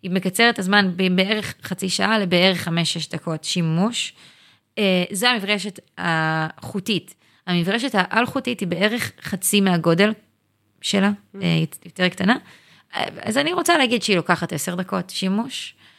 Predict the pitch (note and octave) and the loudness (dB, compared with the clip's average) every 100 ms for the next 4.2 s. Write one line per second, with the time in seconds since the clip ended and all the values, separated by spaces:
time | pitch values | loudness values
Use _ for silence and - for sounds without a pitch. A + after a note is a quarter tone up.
0 | _ - G3+ G3 F#3+ F#3 F3+ F3+ F3+ F#3 | _ 0 4 6 8 8 8 6 4 2
1 | F#3+ G#3+ A#3+ A#3+ C4+ A3+ - - G3 - | 2 2 2 2 4 2 0 -4 -6 -8
2 | _ - E3+ F3 F3 - F#3 E3+ G3+ A#3+ | _ -8 -4 -4 -4 -4 -2 -2 -2 -4
3 | - - - - B3 A#3+ G#3 - F3 D#3+ | -6 -20 -20 -2 2 4 4 4 4 6
4 | E3 F3 | 4 2